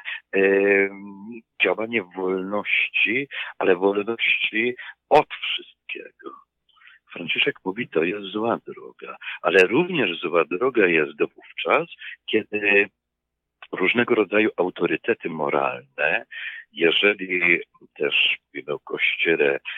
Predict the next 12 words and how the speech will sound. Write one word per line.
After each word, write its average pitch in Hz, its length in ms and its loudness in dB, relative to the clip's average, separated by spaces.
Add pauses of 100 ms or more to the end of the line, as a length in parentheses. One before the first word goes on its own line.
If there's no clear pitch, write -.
(160)
e, 76 300 4
duchowni, 71 960 -2 (300)
e, 73 600 2
chrześcijanie 76 1400 0
aktywnie 82 720 -6
zaangażowani 73 960 -2 (360)
w - 20 2
różnych 87 480 -2
grupach, 85 600 0 (600)
zaczynają 101 680 2
narzucać, 87 1600 0
e, 85 80 0